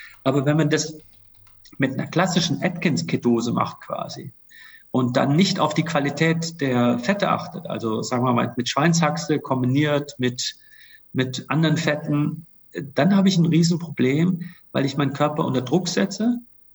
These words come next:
Ich habe nicht mehr genügend Zucker, um die Vergärung zu machen, um die Alterung zu unterdrücken. Und das zeigen übrigens auch Studien. Es gibt eine menschliche Erkrankung,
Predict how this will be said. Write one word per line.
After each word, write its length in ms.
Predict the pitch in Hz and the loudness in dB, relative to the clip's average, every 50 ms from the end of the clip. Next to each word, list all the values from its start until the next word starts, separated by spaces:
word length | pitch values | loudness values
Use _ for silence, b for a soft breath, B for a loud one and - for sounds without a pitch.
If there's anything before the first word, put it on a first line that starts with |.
| _ _ _ | _ _ _
Ich 300 | - 143 127 - 147 - | -2 0 0 -2 -2 -2
habe 300 | 135 135 135 - - - | -2 -2 -2 -2 -2 0
nicht 180 | 143 170 165 165 | 2 4 4 4
mehr 120 | 185 170 | 4 4
genügend 460 | 165 165 151 151 165 165 - - - - | 4 4 4 4 4 2 0 0 -2 0
Zucker, 360 | - 165 165 165 185 180 - | 0 0 2 2 2 2 2
um 120 | 139 135 | 0 0
die 80 | 135 127 | 0 0
Vergärung 460 | - 135 120 127 127 143 170 190 190 | 0 0 0 2 2 4 4 2 2
zu 120 | 170 185 | 2 2
machen, 280 | 170 170 165 165 160 - | 2 2 2 0 0 -2
um 160 | - 139 131 | -2 -4 -4
die 340 | 123 127 120 113 113 - - _ | -2 0 0 0 0 -2 -4 _
Alterung 440 | - 131 147 147 - 170 185 185 170 | -2 0 0 2 2 2 2 2 2
zu 120 | - - | 0 0
unterdrücken. 560 | - 165 - 165 165 - - 175 170 - 185 185 | -2 0 0 -2 -2 -2 -2 -2 0 0 0 0
Und 100 | 170 B B B B B B B _ | 0 B B B B B B B _
das 220 | - 160 165 - | -2 0 0 2
zeigen 260 | - 147 143 156 170 | 2 0 2 2 4
übrigens 460 | 139 156 165 165 190 190 165 165 165 - | 4 4 2 2 2 2 2 2 2 2
auch 320 | - 143 143 143 - - - | 2 0 0 -2 -4 -10 -14
Studien. 640 | - - - - 180 226 - - 160 160 160 160 156 | -14 -6 0 2 2 2 4 4 2 2 2 2 0
Es 100 | 151 - | 0 0
gibt 200 | - 190 170 165 | -2 -2 -2 0
eine 400 | 156 147 143 143 139 139 143 147 - - _ _ _ - | 2 2 4 4 2 2 -2 -4 -6 -10 _ _ _ -6
menschliche 520 | - 127 147 160 165 - 175 160 160 160 | -2 0 0 0 2 2 0 0 2 2
Erkrankung, 680 | 143 127 - - - 139 170 190 - 196 190 185 185 180 | 0 0 0 -2 0 0 0 0 2 2 2 2 0 -2